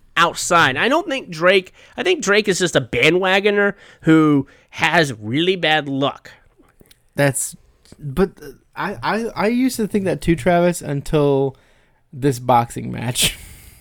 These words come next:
Speaker 1: Okay. And, and on the flip side of it, okay, and I know we're gonna talk about this in a future episode, probably closer to football season, but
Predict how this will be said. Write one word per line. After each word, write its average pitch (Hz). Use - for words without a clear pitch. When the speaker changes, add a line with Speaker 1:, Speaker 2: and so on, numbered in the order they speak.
Speaker 1:
Okay. 165
And, 254
and 247
on 254
the 254
flip -
side 233
of 202
it, 214
okay, 220
and 190
I 220
know 277
we're 339
gonna 269
talk 214
about 185
this 175
in 160
a 139
future 147
episode, 131
probably 139
closer 135
to 120
football 143
season, 131
but 139